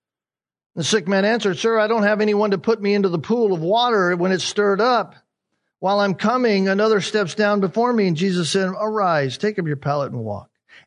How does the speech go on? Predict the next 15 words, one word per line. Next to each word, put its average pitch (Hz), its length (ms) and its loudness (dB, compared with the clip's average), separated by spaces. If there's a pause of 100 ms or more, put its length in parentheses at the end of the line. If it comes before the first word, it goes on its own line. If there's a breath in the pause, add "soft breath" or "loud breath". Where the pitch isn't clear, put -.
And 165 420 0 (520)
immediately 190 1040 0 (1400)
the 147 80 -4
man 135 240 0
became 123 400 -4
well, 104 280 -8 (1160)
took 180 180 -4
up 135 80 -4
his 127 160 -6
pallet 131 380 -4
and 127 100 -10
began 127 280 -6
to 110 60 -8
walk. 107 360 -10 (2500)
Immediately. 185 800 -2